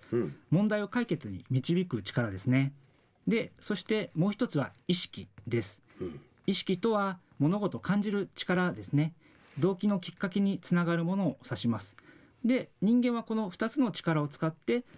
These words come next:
Speaker 2: 理想とする世界を築いてきたんですけれども、
Speaker 1: うん。知能と意識で人間は、まあ、世界を作ってきた。
Speaker 2: はい。
Speaker 1: うん。
Speaker 2: で、それに対して、人工知能は知能の部分しか持ち得ないですね。
Speaker 1: うん。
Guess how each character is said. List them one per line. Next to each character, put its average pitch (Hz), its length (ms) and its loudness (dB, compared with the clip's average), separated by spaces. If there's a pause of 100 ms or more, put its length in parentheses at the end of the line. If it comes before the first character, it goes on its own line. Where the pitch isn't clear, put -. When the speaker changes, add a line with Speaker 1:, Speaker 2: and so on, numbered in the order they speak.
(160)
Speaker 2:
理 139 100 2
想 143 220 2
と 143 100 0
す 135 140 0
る 127 160 0
世 175 120 0
界 127 180 -2
を 101 200 -14
築 143 200 2
い 131 80 0
て - 220 -12 (160)
き - 120 -8
た 120 120 2
ん 101 60 -2
で 98 80 -6
す - 100 -8
け 101 80 -6
れ 92 60 -6
ど 113 80 0
も、 151 340 2
Speaker 1:
う 110 60 -2
ん。 95 240 -2
知 - 180 -4
能 113 200 2
と - 120 -4
意 127 160 -2
識 170 240 -4
で 220 220 2
人 107 240 0
間 104 220 2
は、 185 180 0 (220)
ま 95 80 -6
あ、 - 20 -12
世 - 120 -4
界 92 120 0
を 82 60 -6
作 - 140 -10
っ - 40 -10
て - 100 -16
き - 60 -18
た。 - 220 -6
Speaker 2:
は 139 200 0
い。 135 180 0
Speaker 1:
う - 40 -8
ん。 156 160 -8 (360)
Speaker 2:
で、 196 320 0
そ - 160 -2
れ 190 100 2
に 185 140 0
対 185 200 0
し 143 80 -8
て、 156 360 -2 (220)
人 202 220 2
工 220 160 -2
知 247 160 0
能 214 140 2
は 113 220 -2
知 - 160 -2
能 233 160 4
の 120 120 2
部 123 100 0
分 120 220 0
し 98 100 -10
か - 100 -10
持 113 160 2
ち 170 200 0
得 190 80 2
な 120 120 0
い 95 120 -14
で 92 140 -8
す - 140 -4
ね。 127 260 2 (120)
Speaker 1:
う 127 40 0
ん。 127 300 0